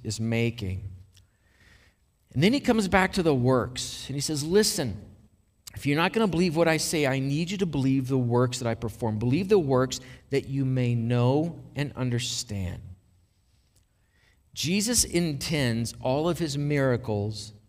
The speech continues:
to be signs. John uses this language throughout his gospel.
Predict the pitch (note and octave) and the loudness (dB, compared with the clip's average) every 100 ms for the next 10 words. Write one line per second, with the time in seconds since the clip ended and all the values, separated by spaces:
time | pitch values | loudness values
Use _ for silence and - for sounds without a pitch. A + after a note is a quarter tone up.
0 | - B2+ B2 A2+ - - - B2 A#2 F#2 | -8 -4 -2 -2 -4 -4 -6 -4 -4 -4
1 | E2+ C2+ - - - - _ _ _ _ | -4 -6 -12 -18 -20 -20 _ _ _ _
2 | _ _ _ A#2+ D#3 D#3+ D3 C3+ C#3 D#3+ | _ _ _ -2 0 2 0 -4 -2 0
3 | G#3 A3+ G#3 F3 E3+ E3 D#3+ D3+ E3+ D3+ | 0 0 0 0 0 0 -2 -2 -2 0
4 | B2 A2+ - B2+ B2+ B2+ E3+ F3+ B2+ A#2 | 0 -2 -4 -2 0 0 2 0 0 -2
5 | F#2+ - A#2 B2 - | -2 -6 -6 -6 -8